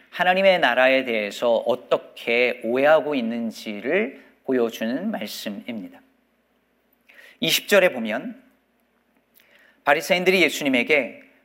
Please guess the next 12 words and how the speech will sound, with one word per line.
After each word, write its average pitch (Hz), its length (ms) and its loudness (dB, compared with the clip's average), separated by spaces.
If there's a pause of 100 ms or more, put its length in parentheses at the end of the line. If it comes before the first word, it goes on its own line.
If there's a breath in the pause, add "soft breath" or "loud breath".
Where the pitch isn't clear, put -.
(100)
"하나님의 180 460 2
나라가 139 720 4
어느 123 300 -2 (220)
때 202 720 4
임하나이까?"라고 135 1600 2
묻습니다. 131 460 -8 (1500 loud breath)
여러분, 208 200 4
왜 185 160 8
바리새인들은 151 1120 -2
예수님에게 120 800 -2 (240 loud breath)
"하나님의 190 500 2
나라가 143 360 4